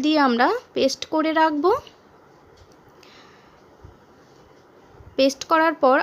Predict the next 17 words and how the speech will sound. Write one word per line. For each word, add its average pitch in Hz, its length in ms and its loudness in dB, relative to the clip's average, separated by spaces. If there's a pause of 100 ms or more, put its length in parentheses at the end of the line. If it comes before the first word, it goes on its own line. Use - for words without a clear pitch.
(140)
আবারও 254 280 2 (100)
একটা 311 180 -10 (100)
মশলা 254 280 -4
আমরা 294 200 0
এখানে 311 240 -4
বানিয়ে 262 340 0
নেব। 285 160 0 (160)
তার 233 160 -2
জন্য 254 200 -2 (140)
নিয়ে 262 180 0
নিলাম 277 280 2 (100)
দু 233 60 -2 (100)
চামচ 247 340 -2
মতো 277 240 -2 (120)
পোস্ত, 254 340 0 (1300)
আর 240 180 2 (120)
এখানে 254 280 0